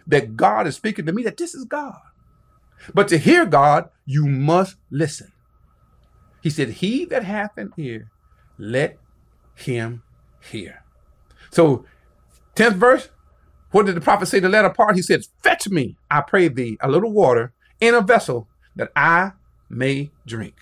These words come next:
And the, and in the eleventh verse, what did she do? She did something that a whole lot of people, <laughs> and, and, and, uh,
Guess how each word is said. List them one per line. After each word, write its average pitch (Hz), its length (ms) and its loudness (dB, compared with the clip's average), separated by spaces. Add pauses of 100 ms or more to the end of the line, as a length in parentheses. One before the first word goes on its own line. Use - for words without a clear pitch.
(880)
And 175 180 2
the, 151 320 -4 (160)
and 151 120 0
in 151 80 0
the 139 80 0
eleventh 208 360 2
verse, 143 300 0 (260)
what 311 140 -2
did 202 80 0
she 180 140 -4
do? 139 240 -6 (460)
She 233 120 0
did 233 160 2
something 220 340 2
that 160 120 6
a 147 60 4
whole 226 580 8
lot 214 160 2
of 170 80 2
people, 156 460 -4
<laughs> - 80 -10 (640)
and, 151 220 2
and, 139 340 -2
and, 135 240 -2
uh, 131 300 0